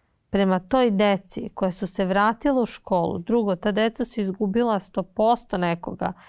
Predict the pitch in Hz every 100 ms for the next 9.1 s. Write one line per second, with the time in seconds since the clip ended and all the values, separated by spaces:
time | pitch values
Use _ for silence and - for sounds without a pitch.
0 | - _ 208 208 202 202 196 202 - 214
1 | 180 - _ _ _ _ 208 - - 185
2 | 175 180 - 185 _ _ - 202 208 214
3 | 220 214 214 214 202 220 196 202 208 196
4 | 196 - 196 185 - 180 - 180 175 175
5 | 175 175 175 175 185 202 240 226 208 -
6 | - 247 285 233 208 202 202 214 196 226
7 | 262 226 220 202 190 196 175 180 165 165
8 | 170 170 - 170 185 _ 175 165 - 170
9 | -